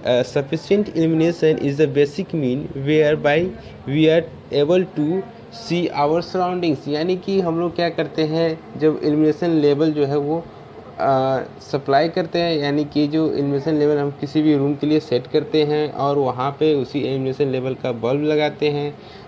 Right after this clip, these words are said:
तो वहाँ पे क्या होता है कि हम लोग एबल होते हैं किसी भी, अ, surrounding को देखने के लिए, यानी कि किसी भी room में अगर हम लोग एक light लगाए हैं according to illumination level से, तो वहाँ पे क्या होगा, room में जो brightness आएगी उसके कारण हम लोग आसपास के वातावरण को देख पाएंगे।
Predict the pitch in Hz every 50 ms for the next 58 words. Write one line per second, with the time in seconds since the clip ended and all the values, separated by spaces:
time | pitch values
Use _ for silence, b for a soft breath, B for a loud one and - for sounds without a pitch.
0 | - - - 160 165 160 147 110 90 131 139 123 147 165 170 - - 170 160 -
1 | - 160 151 151 156 151 143 147 156 151 147 156 156 151 156 156 156 151 85 101
2 | 139 139 143 151 147 147 143 143 151 151 139 - 156 143 - - 170 160 151 170
3 | 170 165 - - - - - - - - 135 135 139 139 139 139 - 147 143 139
4 | 143 147 156 160 156 151 - 160 165 160 151 151 143 143 156 147 143 147 147 143
5 | 151 151 156 151 147 151 143 - 147 143 - 156 151 151 143 143 143 147 147 151
6 | 147 131 135 147 139 139 139 143 147 147 139 - 123 143 139 - 143 135 127 120
7 | 127 131 135 - 135 131 131 131 127 123 123 127 135 139 139 135 113 110 - -
8 | - 120 117 - 135 131 131 135 147 151 151 156 151 147 - 151 147 147 151 151
9 | - 135 135 127 127 131 131 131 - 143 139 135 131 123 120 120 123 143 147 147
10 | 147 143 - - 143 135 135 135 135 139 139 B B B B B B - - 143
11 | 151 151 151 147 143 139 135 139 151 151 147 - 156 147 - - 147 143 135 135
12 | 139 139 139 139 139 139 135 139 - - 135 131 131 135 139 143 143 143 143 131
13 | 135 139 120 - 123 120 123 123 - 151 156 117 - - 107 131 135 135 139 139
14 | 135 139 - 143 135 - 123 123 135 135 131 131 131 135 143 156 147 - - 131
15 | 135 135 - - 127 123 120 - - - 156 147 139 123 117 - 120 120 120 120
16 | 120 120 143 135 120 117 113 110 - - 113 107 107 113 113 123 123 117